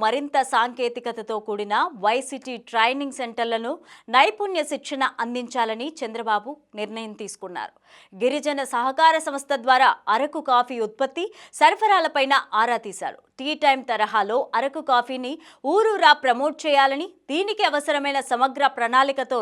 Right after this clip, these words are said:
రావాలని అధికారులను ఆదేశించారు చంద్రబాబు. లంబసింగిలోని మ్యూజియంను త్వరగా పూర్తి చేయాలని సూచించారు. అయితే గంజాయి ఎక్కడా కనిపించకూడదని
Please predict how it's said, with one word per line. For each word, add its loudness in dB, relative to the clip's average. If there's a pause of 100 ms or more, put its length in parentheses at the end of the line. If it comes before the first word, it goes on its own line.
రావాలని 2 (360)
అధికారులను 0 (200)
ఆదేశించారు -6 (220)
చంద్రబాబు. -10 (380)
లంబసింగిలోని 2 (280)
మ్యూజియంను 0 (100)
త్వరగా 4 (160)
పూర్తి -8
చేయాలని 0
సూచించారు. -12 (360)
అయితే 0 (380)
గంజాయి 4
ఎక్కడా 4 (120)
కనిపించకూడదని 0